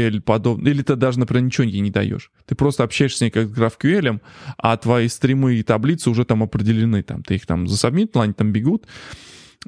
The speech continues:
и результат тебе будет выдавать за граф кью эль. Я не помню, чем этот эксперимент закончился,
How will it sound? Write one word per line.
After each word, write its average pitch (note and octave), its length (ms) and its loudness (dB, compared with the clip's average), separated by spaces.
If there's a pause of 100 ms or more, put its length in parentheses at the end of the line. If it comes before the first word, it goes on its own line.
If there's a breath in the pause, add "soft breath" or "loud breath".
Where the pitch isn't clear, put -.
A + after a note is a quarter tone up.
(100)
и A2 560 2
результат A#2 540 0
тебе B2 320 2
будет A2 260 -2
выдавать A2+ 300 2
за A2 80 0
граф A2 220 0
кью A#2+ 140 0
эль. F#2 180 0
Я G#2+ 140 2
не C#3+ 100 0
помню, D3+ 300 0
чем B2+ 220 2
этот A#2 200 -2
эксперимент B2+ 520 0
закончился, B2+ 680 -2